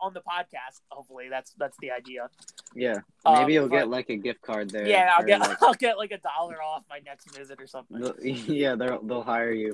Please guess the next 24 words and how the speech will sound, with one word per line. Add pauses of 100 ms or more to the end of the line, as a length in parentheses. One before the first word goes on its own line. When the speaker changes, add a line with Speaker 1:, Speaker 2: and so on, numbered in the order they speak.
(120)
Speaker 2:
for, (300)
uh,
corporate.
Speaker 1:
<laughs>
Yeah,
I
can
Speaker 2:
uh,
Speaker 1:
be
the
customer
service
representative. (140)
Speaker 2:
<laughs>
Yeah, (640)
you
get
to
take
that
lady's
job.
Speaker 1:
Yeah.
<laughs>